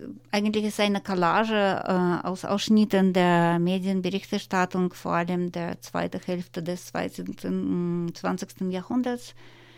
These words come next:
Und, ähm, dabei wird vor allem weißer Rassismus, äh, in der amerikanischen Gesellschaft da sichtbar gemacht in dem Film. Und, ähm, interessant, dass, äh, Baldwin,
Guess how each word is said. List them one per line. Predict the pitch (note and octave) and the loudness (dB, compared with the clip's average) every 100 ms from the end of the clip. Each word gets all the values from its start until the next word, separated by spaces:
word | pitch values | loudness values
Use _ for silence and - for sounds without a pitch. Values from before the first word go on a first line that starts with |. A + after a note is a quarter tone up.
| - - - - - | -20 -20 -20 -20 -6
Und, | G#3+ G#3+ G#3 G#3 | 2 4 2 2
ähm, | G#3 F#3+ F#3 F#3 F3+ - - | 0 2 2 2 -2 -10 -10
dabei | F#3+ G3 G3+ G3 | -4 0 2 2
wird | G3 - | 0 -2
vor | - G3 | -8 0
allem | F#3 F#3 F3+ | 0 2 0
weißer | F3+ F3+ F#3+ | 0 0 0
Rassismus, | F#3 F#3 A#3 C4 A#3+ A3+ - - | -2 -2 -2 4 4 4 -2 -4
äh, | G3+ G3 F#3 | 0 0 0
in | F#3+ | 2
der | F#3+ | 2
amerikanischen | F#3 F#3 - F3 F3 F3+ - F3 F3 E3+ E3+ | 2 -2 -2 0 2 0 -2 0 2 0 -4
Gesellschaft | F3 E3 E3 E3+ F3 - - - - - - - - | -8 -6 -6 -6 -10 -12 -20 -20 -20 -20 -20 -20 -10
da | E3+ D#3+ D#3 E3 - - - - | -8 -6 -6 -6 -8 -10 -14 -8
sichtbar | F3+ - F3 | -8 0 0
gemacht | E3 D#3+ D3 D#3+ - | 0 0 0 -4 -4
in | F3 | -2
dem | D#3+ D#3 | -2 -2
Film. | E3 E3 - - - - - - - | -4 -4 -6 -18 -20 -20 -20 -20 -8
Und, | F#3 F#3+ F#3 - F#3+ | -2 0 0 -2 0
ähm, | F#3 F3+ F#3 - - - | 2 2 0 -6 -20 -4
interessant, | G3+ G#3 G3+ B3 A#3+ | 0 2 4 4 4
dass, | G#3 - | 2 0
äh, | - G3 F#3 | -2 0 2
Baldwin, | G3 A3+ A3 G#3 - | 2 2 2 0 0